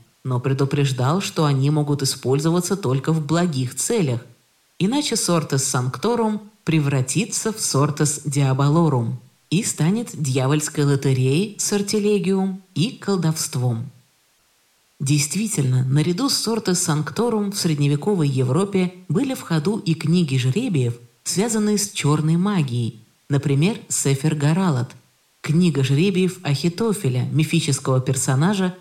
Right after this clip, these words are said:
само имя которого переводили как «брат злого духа».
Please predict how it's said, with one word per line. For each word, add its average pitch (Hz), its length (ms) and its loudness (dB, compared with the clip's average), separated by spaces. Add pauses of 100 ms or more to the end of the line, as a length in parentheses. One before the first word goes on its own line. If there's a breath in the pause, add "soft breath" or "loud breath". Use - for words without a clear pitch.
само 202 480 2
имя 170 260 2
которого 160 560 0
переводили 135 640 0
как 165 320 -2
«брат 131 460 0
злого 127 480 0
духа». 127 500 -2